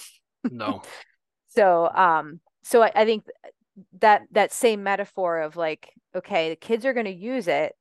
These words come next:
Speaker 2: We can't ignore the fact they're gonna use it. How are we supporting them through that process? And how are we also understanding that there's no w-, way we can control how they use it,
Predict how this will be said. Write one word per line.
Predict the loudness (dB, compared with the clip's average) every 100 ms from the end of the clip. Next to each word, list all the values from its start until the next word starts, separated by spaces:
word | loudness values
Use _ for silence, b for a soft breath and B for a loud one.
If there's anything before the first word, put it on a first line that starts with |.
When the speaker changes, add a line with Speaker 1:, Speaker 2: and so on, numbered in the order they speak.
| _
Speaker 2:
We | -16 -16
can't | -10 -6 -6
ignore | -4 -4 -4
the |
fact | -2 -4 -4
they're | -8
gonna | -16
use | -14 -12 -8
it. | -6 -8
How | -6 -2
are | -2
we | -4
supporting | -10 -18 -20 _ -8 -6 -6
them | -8 -12
through | -12 -8
that | -8 -4
process? | 0 0 -2 -10 -10 b b b
And | -6
how | 0
are | 2 0
we | 0
also | 0 0 -4
understanding | -10 -10 -12 -8 -6 -4 -6 -8
that | -4 -4 -6 _ _ _ _ _
there's | -6 -2
no | -2
w-, | -2 -4 -6
way | -4 -4
we | -4
can | -8 -12 -18
control | -18 -18 -16 -18 -8 -4 -2 -4
how | -6 -6 -6
they | -8
use | -18 -18 -16
it, | -14 -14